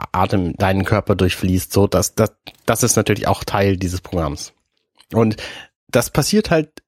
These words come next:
automatisch, dass du abschweifst und dann denkst du plötzlich an eine Lokomotive und dann merkst du aber irgendwann, oh Mensch, jetzt, jetzt merke ich ja, äh, jetzt, jetzt denke ich ja plötzlich an eine Lokomotive, äh, wie, wie, wie, hä? Und dann wird's,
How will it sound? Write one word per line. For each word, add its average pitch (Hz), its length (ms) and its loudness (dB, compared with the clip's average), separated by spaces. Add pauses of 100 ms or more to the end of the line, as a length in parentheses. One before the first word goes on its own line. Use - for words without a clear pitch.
(160)
automatisch, 139 580 4
dass 120 160 2
du - 80 0
abschweifst 98 580 0
und 120 80 2
dann 120 140 4
denkst 127 200 2
du 127 80 2
plötzlich - 320 0
an 120 80 2
eine 120 80 4
Lokomotive 117 600 2 (420)
und 123 100 6
dann 131 140 6
merkst 156 260 4
du - 40 4
aber 143 180 4
irgendwann, 151 260 6
oh 117 80 4
Mensch, 113 260 2
jetzt, - 280 -8
jetzt - 340 -2
merke 110 440 2
ich - 100 -4
ja, 113 220 0
äh, 104 340 2
jetzt, 101 220 2
jetzt 101 220 0
denke 120 140 2
ich 110 80 -2
ja 110 60 -4
plötzlich - 300 -2
an 101 80 0
eine 107 100 4
Lokomotive, 113 720 2 (480)
äh, 101 240 2
wie, 107 240 2
wie, 101 520 0
wie, 101 280 -4
hä? 143 400 2 (440)
Und 131 420 0
dann 127 580 0
wird's, 143 280 2